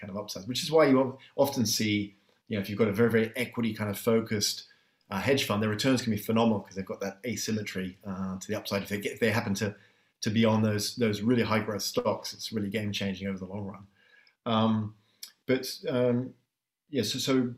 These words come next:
so, so back to the point on, um, assets and kind of asymmetry.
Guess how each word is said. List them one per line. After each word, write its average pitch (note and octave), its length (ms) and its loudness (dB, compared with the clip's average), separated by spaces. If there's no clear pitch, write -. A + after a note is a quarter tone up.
so, B2 320 -2
so - 140 -4
back E3 200 0
to C#3+ 80 -6
the C#3 80 -2
point B2 320 2
on, G#2 440 -2
um, F#2+ 540 -2
assets A2 420 0
and G#2+ 80 -4
kind G2+ 160 -2
of F#2+ 80 -2
asymmetry. G2 800 -6